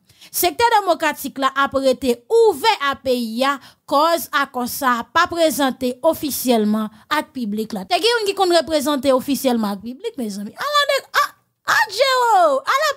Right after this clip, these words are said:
pèp gen bondo, mesye m, anfen. Yon lòtbò, mèt andre michèl fè konnen yè dimanch lan li te gen yon friktyez rankont ansanm avèk gwoup mache pou lavi a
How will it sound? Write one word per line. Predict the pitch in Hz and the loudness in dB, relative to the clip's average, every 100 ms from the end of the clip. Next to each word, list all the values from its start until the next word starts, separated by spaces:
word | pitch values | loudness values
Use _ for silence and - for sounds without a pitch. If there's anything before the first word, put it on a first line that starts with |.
| 403 | -2
pèp | 330 226 | -4 -4
gen | 294 247 | -4 -4
bondo, | 247 214 240 233 | -6 -2 0 0
mesye | 220 208 - 214 190 _ _ _ _ _ _ _ - - _ | -4 -8 -10 -10 -10 _ _ _ _ _ _ _ -20 -20 _
m, | 427 - _ - 415 | -10 -10 _ -2 -2
anfen. | - 208 - _ _ _ _ - _ | -4 -12 -14 _ _ _ _ -20 _
Yon | 233 240 | 0 2
lòtbò, | 285 285 349 427 - - - | 2 0 -2 -2 -4 -20 -10
mèt | 247 403 539 | -4 -2 -2
andre | 539 523 466 | 0 2 0
michèl | 427 - 415 | 0 0 0
fè | - 359 339 | 0 -2 -2
konnen | 302 269 339 | -4 -2 -2
yè | 311 330 | 0 -2
dimanch | 254 320 254 240 - | -4 -6 -4 -6 -8
lan | 349 403 _ - - | -10 -10 _ -20 -4
li | 320 403 | -2 2
te | 466 | 2
gen | 453 440 415 | 0 0 -2
yon | - | -4
friktyez | - 392 466 - - - 440 494 339 240 233 220 | -2 2 2 0 -6 -4 0 2 2 2 0 -4
rankont | 226 349 427 - 392 359 - | -2 -2 -2 0 -2 0 0
ansanm | 320 339 302 | 0 2 2
avèk | 269 262 214 | 2 0 -2
gwoup | 180 226 330 349 - 302 - - | -6 0 2 2 -2 -4 -6 -12
mache | 233 302 311 - 440 370 | -2 -2 0 -2 -2 -2
pou | 294 | 0
lavi | 269 254 208 220 | 0 0 -4 -2
a | 269 | -2